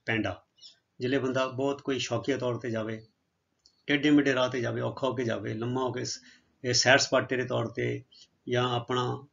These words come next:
ਇਹ, ਰੋਮਾਂਚ ਵਾਸਤੇ ਕਰੇ, ਤੇ ਅਸੀਂ ਉਹਨੂੰ ਟਰੈਕ ਕਹਿ ਦਿੰਦੇ ਹਾਂ, ਠੀਕ ਹੈ। ਜਿਹੜਾ ਸਫ਼ਰ ਥੋੜ੍ਹਾ ਔਖਾ ਹੋਵੇ, ਲੰਮਾ ਹੋਵੇ,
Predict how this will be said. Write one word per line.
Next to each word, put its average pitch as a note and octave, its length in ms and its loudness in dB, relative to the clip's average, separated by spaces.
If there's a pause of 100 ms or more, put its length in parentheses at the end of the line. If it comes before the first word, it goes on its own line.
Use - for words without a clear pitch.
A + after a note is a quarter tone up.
(220)
ਇਹ, A2+ 340 -4 (420)
ਰੋਮਾਂਚ B2 340 4
ਵਾਸਤੇ B2 340 2
ਕਰੇ, A#2+ 320 -6 (220)
ਤੇ C3+ 100 -6
ਅਸੀਂ B2+ 160 -2
ਉਹਨੂੰ B2 180 -2
ਟਰੈਕ B2 240 -2
ਕਹਿ G#2+ 100 -6
ਦਿੰਦੇ G2 260 -8
ਹਾਂ, G2 60 -12
ਠੀਕ C3 220 -4
ਹੈ। F3+ 180 -2 (300)
ਜਿਹੜਾ C3+ 200 6
ਸਫ਼ਰ C#3+ 340 2
ਥੋੜ੍ਹਾ C3 240 0
ਔਖਾ B2+ 300 2
ਹੋਵੇ, C3+ 360 2 (300)
ਲੰਮਾ B2 300 4
ਹੋਵੇ, A#2 380 2